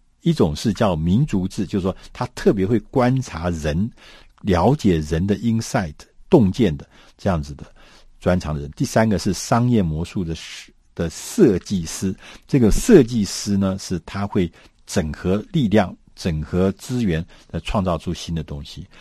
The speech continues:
那在最后一章呢，他特别强调说，商业模式不只是服务企业，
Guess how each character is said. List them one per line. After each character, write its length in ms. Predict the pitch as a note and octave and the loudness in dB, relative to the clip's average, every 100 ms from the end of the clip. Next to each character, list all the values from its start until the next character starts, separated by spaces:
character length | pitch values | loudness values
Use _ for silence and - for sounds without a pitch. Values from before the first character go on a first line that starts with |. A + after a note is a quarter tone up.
| - - - | -20 -20 -2
那 140 | C#3+ | 0
在 240 | C3 F3 C3+ | 4 2 2
最 200 | - E3 | 2 0
后 160 | D3 | 2
一 60 | G2+ | 0
章 240 | - G2+ | 0 0
呢， 80 | G2 | 0
他 80 | A2+ | -4
特 200 | - - | -8 -4
别 160 | F2 F2+ | -2 -2
强 240 | - D2 | -4 -8
调 180 | D#2 F#2+ | -4 -4
说， 260 | D#2 G2+ F#2+ - - | -4 -4 -4 -6 -12
商 200 | - C#3+ | 2 4
业 140 | D3 A2+ | 6 4
模 180 | E2+ | 2
式 240 | F#2 A2 E2+ - | 0 0 -4 0
不 120 | - | 2
只 320 | E3+ - D#2+ D2 | 2 -2 -8 -6
是 360 | - D3+ G2 - | -4 -2 -2 -4
服 520 | - - - F2 C#3+ | -20 -14 -4 0 2
务 120 | A#2 | 0
企 500 | - - - A3 B2+ | 0 0 4 4 4
业， 180 | B2+ G#2 | 4 2